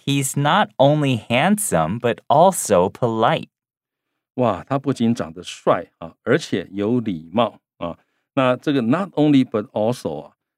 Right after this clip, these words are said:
Speaker 2: 其实是我们学英文的时候很容易用的过度滥用的一个用法，所以大家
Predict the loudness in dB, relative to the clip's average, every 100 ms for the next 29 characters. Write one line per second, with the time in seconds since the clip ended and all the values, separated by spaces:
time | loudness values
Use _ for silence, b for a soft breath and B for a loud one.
0 | _ -10 -6 -4 -4 -2 -2 -2 -6 _
1 | -6 -4 -2 -4 -10 _ _ _ _ 0
2 | 2 2 0 -4 -6 -4 -2 0 0 -2
3 | -6 0 0 2 -4 -4 -2 -2 -2 -6
4 | -4 0 2 4 2 -2 -4 -4 -4 -6
5 | -12 -20 _ -6 -4 -2 -2 -2